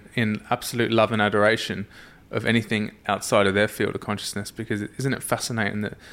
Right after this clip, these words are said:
there is over there a piece of existence expressing itself, looking back at me?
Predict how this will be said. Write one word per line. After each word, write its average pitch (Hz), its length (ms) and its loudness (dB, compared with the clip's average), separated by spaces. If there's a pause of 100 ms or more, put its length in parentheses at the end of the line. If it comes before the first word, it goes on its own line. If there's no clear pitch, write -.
(720)
there 110 320 4
is 104 280 -2 (180)
over 107 200 0
there 104 440 2 (120)
a - 100 -4 (380)
piece 120 300 0
of - 280 -6 (280)
existence - 800 -2 (340)
expressing - 500 0
itself, 101 560 2 (300)
looking 107 260 -4
back 98 220 2
at - 80 -6
me? 98 220 -4